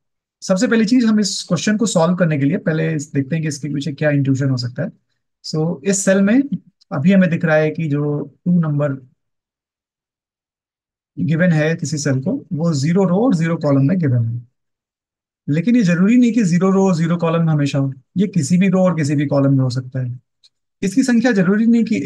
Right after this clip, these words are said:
एक हो, rotten oranges की संख्या एक से ज्यादा हो सकती है। तो इसका meaning ये है कि हमें ये नहीं पता कि कहाँ पे ये rotten orange हो सकते हैं, तो इसलिए हमें सारी possibilities का inclusion करना होगा और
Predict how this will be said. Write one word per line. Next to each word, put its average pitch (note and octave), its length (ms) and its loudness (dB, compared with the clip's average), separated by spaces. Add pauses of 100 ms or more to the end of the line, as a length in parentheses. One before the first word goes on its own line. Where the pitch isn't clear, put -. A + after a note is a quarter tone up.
(100)
एक G3 120 0
हो, B3 160 0
rotten E3 300 0
oranges D#3 360 0
की F#3 80 -4
संख्या C#3+ 360 0
एक C#3+ 160 0
से D#3+ 100 -4
ज्यादा C3+ 220 0
हो C#3 120 2
सकती C3 320 -4
है। B2+ 100 -4 (840)
तो F3+ 60 0
इसका A#3 200 0
meaning B3 300 4
ये F3 100 2
है B3 80 -2
कि A3+ 160 -2
हमें F3 440 0 (120)
ये D#3+ 160 2
नहीं F3 220 4
पता D3 300 0 (320)
कि F3 80 -2 (140)
कहाँ F3 280 0 (100)
पे D#3+ 140 2 (280)
ये F#3+ 100 2
rotten D#3 320 2
orange D3 420 0
हो C3+ 80 0
सकते C#3 280 -4
हैं, B3+ 120 0 (680)
तो F3 100 -4
इसलिए G#3 420 0 (560)
हमें G#3+ 380 0 (200)
सारी G3 480 2
possibilities E3 760 -2
का G3 120 0
inclusion D3 540 2
करना E3 240 0
होगा F3 340 0 (640)
और D#3 300 0